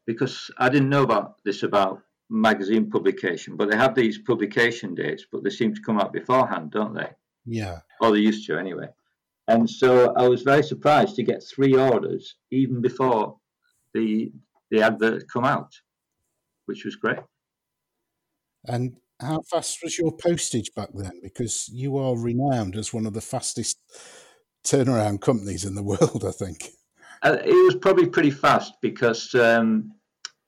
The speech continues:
Speaker 1: yeah, I mean, I had nothing else to do, you know. The order
Speaker 2: Yeah.
Speaker 1: comes in, cast 'em. Unless you maybe already got them cast anyway, just stick 'em in a box, send 'em out. It's, uh,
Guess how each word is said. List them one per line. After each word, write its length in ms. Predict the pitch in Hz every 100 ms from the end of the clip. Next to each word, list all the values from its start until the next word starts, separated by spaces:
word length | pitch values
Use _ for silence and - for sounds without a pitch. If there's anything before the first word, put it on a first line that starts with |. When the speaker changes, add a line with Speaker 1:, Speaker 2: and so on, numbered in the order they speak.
| _ _ - - _
Speaker 1:
yeah, 180 | - 180
I 20 |
mean, 100 | 117
I 40 | 110
had 140 | 101
nothing 260 | 113 - 107
else 220 | 131 131
to 100 | 104
do, 140 | 87
you 160 | 92 101
know. 320 | 104 82 98 -
The 100 | 104
order 160 | 117 101
Speaker 2:
Yeah. 80 | 120
Speaker 1:
comes 220 | - 101
in, 260 | 110 127 - _ _ _
cast 260 | 143 143 -
'em. 140 | 85 80
Unless 240 | 117 113 -
you 120 | 101
maybe 260 | 104 98
already 220 | 107 107 101
got 180 | -
them 160 | 101 95
cast 320 | - 82 -
anyway, 480 | 104 107 78 80 101
just 220 | - 95
stick 200 | - 104
'em 120 | 101
in 80 | 98
a 40 | 101
box, 340 | 107 107 -
send 140 | 113
'em 100 | 107
out. 220 | 131 98 87
It's, 300 | 95 - 101
uh, 280 | 92 92